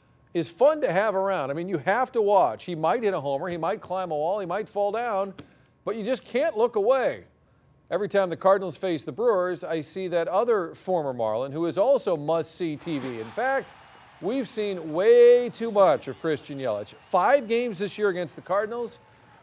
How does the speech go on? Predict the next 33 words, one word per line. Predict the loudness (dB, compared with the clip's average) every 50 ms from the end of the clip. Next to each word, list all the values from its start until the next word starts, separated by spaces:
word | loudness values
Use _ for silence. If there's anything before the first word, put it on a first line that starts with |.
| -10
he | -6 -4 -2
has | 0 0 -2 -2
seven | -4 -6 -2 0 2 2 4 2 2 2
home | 2 0 -2 -2 -2 -4
runs | -4 -2 -2 -2 -2 0 2
off | 0 0 0
Saint | -2 -8 -8 -8 -4
Louis | -4 -4 -4 -4 -6 -4 -4
pitching. | -4 -4 -4 -8 -10 -10 -10 -12 -16 -20 _ _ _ _ _ -12
And | -8 -6
I | -4 -4
don't | -4 -4
care | -2 -2 0 0
if | 0 -2
you've | -4 0
got | 2 4 4
one | 4 2
of | -2
those | -2 -4 -4 -6
books | -4 0 0 2 2 0 -2 -8
the | -10 -6
size | -2 0 0 2 0 0
of | -2 -2
a | -2 -2
phone | -2 -4 -2 0 0 0 0 -2
book | -2 0 0 0 0
like | -2 -2 -2 -2
Dave | -2 -2 -2 -2 -2 -2
Duncan | -2 0 0 -2 -4 -8 -10 -8
used | -8 -10 -10 -12
to | -18
tote | -14 -8 -4 -2 -2 0
around, | -2 -2 -2 -4 -4 -6 -6 -8 -10